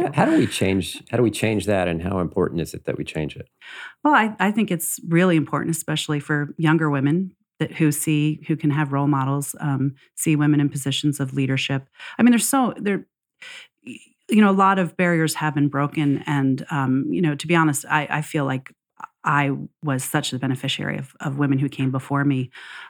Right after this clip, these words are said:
Speaker 1: But it is, it is a constant, I think the bigger issue right now is it's a, it's a constant issue, these kind of gender-based, um, characteristics that get, you know, you,
Speaker 2: Right.
Speaker 1: you get, you get evaluated in a certain way when
Speaker 2: Yeah.
Speaker 1: you're a woman. And, you know, it's, it's, uh, you always have to be,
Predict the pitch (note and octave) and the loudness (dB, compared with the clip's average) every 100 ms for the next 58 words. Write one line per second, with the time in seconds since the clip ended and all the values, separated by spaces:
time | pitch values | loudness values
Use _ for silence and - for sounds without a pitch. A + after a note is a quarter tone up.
0 | _ _ _ G#3 G3+ G#3+ G#3+ G3+ - G3 | _ _ _ 2 4 4 4 2 0 0
1 | G3 F3 E3 - F#3 F#3 - D3 C3+ - | 2 0 -2 2 4 4 2 0 0 -4
2 | _ _ _ - - A3 F#3+ E3 G3 F#3 | _ _ _ -2 4 6 4 2 2 2
3 | E3 D#3 D3+ D#3 D#3+ C#3 E2 C#3 - D#3 | 0 0 2 4 4 2 0 -4 -4 -6
4 | E3 D#3 F3+ F3 - G3+ G3 - - D#3 | -4 -6 -6 -6 -4 -2 -2 -2 -4 -2
5 | D3+ C#3 C#3 - - - - _ F3 D#3+ | -2 -2 -4 -8 -20 -20 -20 _ 0 2
6 | - F3 D3+ C#3+ D#3 D#3 D3+ C#3 C#3+ C#3 | 2 2 2 0 0 2 0 0 -2 -2
7 | - - - C#3 C3 B2 B2+ C3+ _ - | -2 -6 -4 -2 -2 -2 -4 -6 _ -12
8 | - A3 G#3 F#3 F#3 F#3 C#3+ - - C#3 | -2 0 0 0 -2 -2 -4 -6 -6 -4
9 | D3 - - - F3 D#3 - F#3 F#3 A3+ | -4 -6 -10 -4 0 2 0 0 0 2
10 | G#3+ G3+ F#3+ G3 F#3+ D#3+ E3 F3 E3 D#3 | 2 0 0 0 0 2 2 2 2 2
11 | D3 C#3+ C3+ D#3+ - D3+ C#3+ C#3 C#3 C3 | 0 0 -2 -2 -2 0 0 0 0 0
12 | C3 D3 C#3+ C3+ C3+ B2+ - D#3+ C#3+ C3+ | 0 2 2 2 0 -2 -4 -4 -4 -4
13 | - D3 - - - D3 - D3 C#3+ E3 | -8 -10 -10 -8 -4 -4 -2 -2 0 0
14 | F3 F#3 F3 D3+ C#3+ | 2 2 0 -4 -2